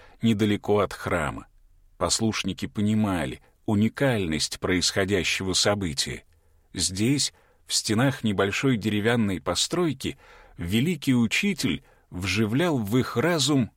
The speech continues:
великое знание. Он делал это в атмосфере любви и заботы,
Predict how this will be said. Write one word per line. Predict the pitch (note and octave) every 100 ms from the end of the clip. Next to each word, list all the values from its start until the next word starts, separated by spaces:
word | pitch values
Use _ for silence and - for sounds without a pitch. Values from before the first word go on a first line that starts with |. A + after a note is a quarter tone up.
| -
великое | F#2 G2+ G#2+ A#2 B2+ - A2+ G#2
знание. | F2 F2+ F#2 E2+ D2 C2 A#1 A#1+ _ _ _ _ -
Он | F#2 F2+ E2+
делал | F2 A2+ G2 F2
это | E2 -
в | D2+
атмосфере | - F#2 E2+ - B2 A2
любви | G2 G2 F2+ G2+ B2 B2
и |
заботы, | F#2+ A2+ A2+ C3 D3 C3+ C3+